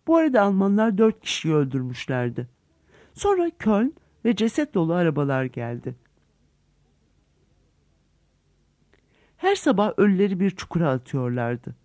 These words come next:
Bazen ölü sayısının yüzü bulduğu oluyordu.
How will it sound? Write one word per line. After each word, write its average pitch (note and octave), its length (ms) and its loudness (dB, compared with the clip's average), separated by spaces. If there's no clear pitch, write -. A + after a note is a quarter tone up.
Bazen G3 360 4
ölü G3 220 -2
sayısının D#3+ 500 -2
yüzü E3+ 400 0
bulduğu C#3+ 360 -4
oluyordu. B2 640 -4